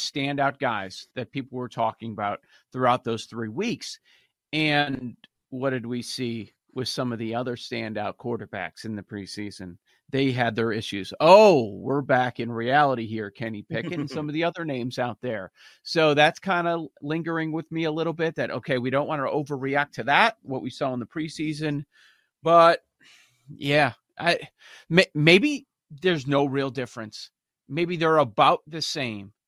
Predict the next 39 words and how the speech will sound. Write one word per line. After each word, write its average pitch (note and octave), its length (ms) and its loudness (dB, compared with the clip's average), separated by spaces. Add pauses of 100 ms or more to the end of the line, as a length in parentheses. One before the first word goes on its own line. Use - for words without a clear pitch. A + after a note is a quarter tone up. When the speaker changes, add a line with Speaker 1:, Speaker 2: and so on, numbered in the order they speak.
(760)
Speaker 1:
It's F3 200 -6
interesting, F#3+ 600 -8 (160)
drop-off F3 580 0
wise, F3+ 480 2
like, C#3+ 140 -10
a C#3 60 -6
lot C3 200 0
of C3+ 100 -12
people D3 260 -8
are C#3 60 -4
gonna C3 180 -8
point C3 360 -8
out B2 200 -2
in A2+ 100 -8
the A2+ 60 -10
space A#2+ 500 -8
that G#2+ 340 -8
this B2+ 260 -8
week B2+ 480 -8
you B2+ 160 -8
see B2 320 -8
a G2 160 -10 (160)
three-point C3 640 -6
move A#2+ 240 -4
from A#2 160 -10
four C3+ 300 -2
to A2 100 -6
one. A2+ 460 -4 (320)
I'd G2 120 -2
also E3 320 4
point B2 360 -4
out B2 260 -2
that A2 180 -4
before D3+ 640 4
the B2+ 200 -2
Watson B2 480 0
injury B2+ 400 -10
was G#2 240 -16
lingering, B2 560 -8